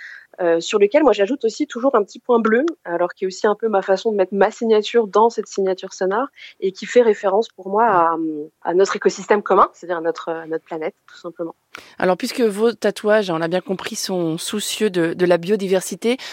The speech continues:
Speaker 2: se pose aussi la question de, de votre empreinte, hein, en tant que tatoueuse. Est-ce
Speaker 1: Mm.
Speaker 2: qu'il y a encore du boulot en la matière, euh, dans le domaine du tatouage pour mieux respecter la planète ?
Speaker 1: Ouais, je pense qu'il y a effectivement beaucoup de changements à faire, mais néanmoins,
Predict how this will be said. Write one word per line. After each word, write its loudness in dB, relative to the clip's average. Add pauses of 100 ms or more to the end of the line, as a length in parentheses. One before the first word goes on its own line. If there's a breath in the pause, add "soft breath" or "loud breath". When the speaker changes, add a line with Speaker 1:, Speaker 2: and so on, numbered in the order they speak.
(120)
Speaker 2:
se -4
pose 0
aussi -2
la 2
question -6
de, -2 (440 loud breath)
de 0
votre 0
empreinte, 0
hein, -2
en -2
tant -2
que -18
tatoueuse. -2
Est-ce 0
Speaker 1:
Mm. 2
Speaker 2:
qu'il -2
y 4
a 4
encore 2
du -4
boulot 0
en -4
la 2
matière, -2
euh, -2 (400 loud breath)
dans 2
le 0
domaine 2
du -6
tatouage 0
pour -6
mieux 2
respecter -4
la 0
planète ? -4 (200)
Speaker 1:
Ouais, 6
je -4
pense 0
qu'il 0
y 8
a 6
effectivement -2
beaucoup -2
de -14
changements 2
à 4
faire, 2
mais 2
néanmoins, 4